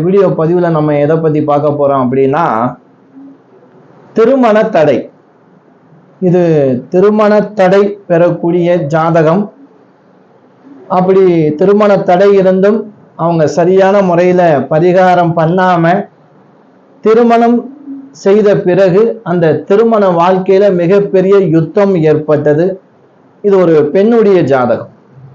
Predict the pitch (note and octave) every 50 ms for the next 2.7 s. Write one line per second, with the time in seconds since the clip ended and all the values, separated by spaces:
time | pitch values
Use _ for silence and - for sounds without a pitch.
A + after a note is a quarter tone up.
0 | - - - - - - _ _ _ _ _ _ - _ - - - - - -
1 | C3 C3 C3 C3+ - - - - - C3 C3 C3 - - - - - - - -
2 | - - - - - - - D#3+ D#3+ D#3+ D#3 D#3 F3+ A3+